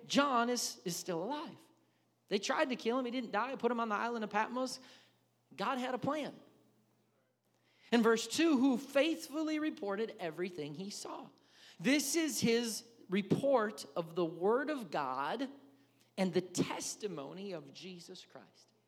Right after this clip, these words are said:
Man, it, this book's about Jesus. It's about, very clearly in the opening two verses, we see it is about the things yet to come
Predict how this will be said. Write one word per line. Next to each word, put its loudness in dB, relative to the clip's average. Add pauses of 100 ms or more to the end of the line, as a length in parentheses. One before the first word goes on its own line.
(440)
Man, -8
it, -14
this -12
book's -10
about -6
Jesus. -4 (2500)
It's 4
about, 0 (400)
very 2
clearly -4
in -6
the -10
opening -2
two -8
verses, -8
we -8
see -8
it -8
is -4
about -6
the -6
things -8
yet -6
to -12
come -16